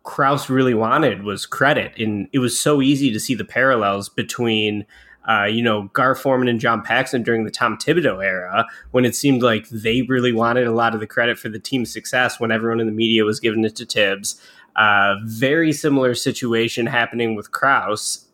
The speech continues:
uh, where Krau-, Krause really believed that, uh, he could, like, he wanted to prove that he could do it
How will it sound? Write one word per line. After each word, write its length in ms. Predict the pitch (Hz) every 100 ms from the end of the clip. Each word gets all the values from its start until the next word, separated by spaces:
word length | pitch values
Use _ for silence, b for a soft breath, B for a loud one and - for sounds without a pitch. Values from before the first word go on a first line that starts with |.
| _
uh, 320 | 113 104 107
where 220 | 113 117 110
Krau-, 460 | - - 131 143 - _
Krause 340 | - 151 151 -
really 300 | 120 139 135
believed 720 | 98 113 117 165 135 120 - B B B -
that, 460 | 117 117 110 107 - _ -
uh, 760 | 127 120 - - 67 67 60 -
he 280 | - 160 156
could, 300 | 143 165 135
like, 260 | 135 113 -
he 120 | 123
wanted 280 | 147 160 175
to 60 | 127
prove 260 | - 135
that 100 | 113
he 80 | 120
could 220 | 110 113
do 220 | 101 127
it 180 | 110 98